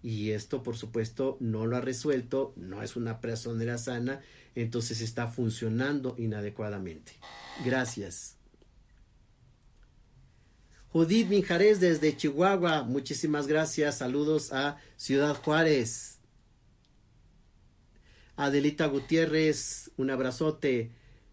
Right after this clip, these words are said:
y dice, "Qué tema tan interesante, eh, el día de hoy". Pues qué bueno que les parece interesante, porque pareciera ser un reto, eh, que cada vez tenemos que enfrentar ahorita con la situación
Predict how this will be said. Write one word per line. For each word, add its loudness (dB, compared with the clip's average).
y -2
dice, 2
"Qué 2
tema 0
tan 0
interesante, -2
eh, 0
el 0
día 2
de 2
hoy". 2
Pues 0
qué 0
bueno 0
que -4
les -2
parece -4
interesante, -2
porque -8
pareciera -2
ser -2
un 0
reto, -2
eh, 0
que -2
cada 0
vez -4
tenemos -2
que -4
enfrentar -4
ahorita -4
con -4
la -4
situación -4